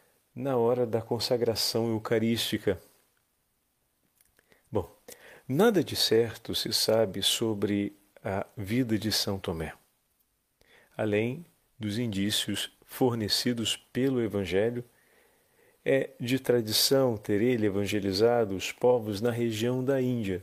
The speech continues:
e desde o século sexto comemora-se no dia três a transladação do seu corpo para a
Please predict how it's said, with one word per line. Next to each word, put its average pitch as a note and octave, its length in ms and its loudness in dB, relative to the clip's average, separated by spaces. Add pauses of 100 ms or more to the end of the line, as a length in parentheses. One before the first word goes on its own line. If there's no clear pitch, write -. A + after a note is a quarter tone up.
(200)
e B2 80 -8
desde D3 400 0
o B2+ 60 -2
século A2 480 -2
sexto A2 520 -2
comemora-se G#2+ 680 -2
no A2 120 -2
dia A#2+ 200 -2
três G#2+ 500 -4 (560)
a A2 100 -4
transladação B2 1200 0
do G#2+ 140 -4
seu B2 240 -4
corpo - 560 -6 (480)
para G#2+ 500 2 (320)
a G#2+ 220 -4